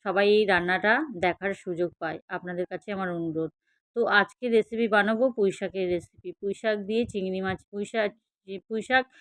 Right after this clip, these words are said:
খুব সহজ, মানে, দামে বিক্রি হয় বলে এটা খুব, আহ, প্র-, সবার ঘরে ঘরে এই শাকটা রান্না হয়, আর এটা সারা বছরই পাওয়া যায়, খুব কমও দাম, তাই পুঁই শাক আমাদের পাতে কিন্তু সবসময় থাকে। তো আজকে খুব সহজ সিম্পল একটা পুঁই শাক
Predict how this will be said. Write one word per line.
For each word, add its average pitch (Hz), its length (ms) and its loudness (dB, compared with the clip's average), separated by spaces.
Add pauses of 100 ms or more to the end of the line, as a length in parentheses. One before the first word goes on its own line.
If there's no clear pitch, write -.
(380)
খুব 269 140 0
সহজ, 220 400 6 (180)
মানে, 196 260 -2 (520)
দামে 202 240 4
বিক্রি 220 360 -2
হয় 247 140 4
বলে 214 220 4 (100)
এটা 208 240 2
খুব, 240 200 -4 (140)
আহ, 190 340 -2 (180)
প্র-, 214 260 -4 (100)
সবার 220 340 4
ঘরে 208 220 4
ঘরে 220 260 6
এই 196 160 4 (360)
শাকটা 185 400 -2 (160)
রান্না 175 320 4
হয়, 170 260 -2
আর 196 100 -4
এটা 190 200 2
সারা 185 280 4
বছরই 190 360 0
পাওয়া 185 280 4
যায়, 214 180 0
খুব 208 160 -8 (100)
কমও 185 300 -4
দাম, 202 220 4 (540)
তাই 208 180 2
পুঁই 208 200 -2
শাক 226 220 2
আমাদের 196 400 2
পাতে 185 280 4 (100)
কিন্তু 208 360 -8
সবসময় 202 520 -4
থাকে। 196 320 -6 (500)
তো 254 120 2
আজকে 202 360 6
খুব 240 200 -4
সহজ 220 340 4
সিম্পল 220 440 -2
একটা 208 240 0
পুঁই 208 220 -2
শাক 226 220 4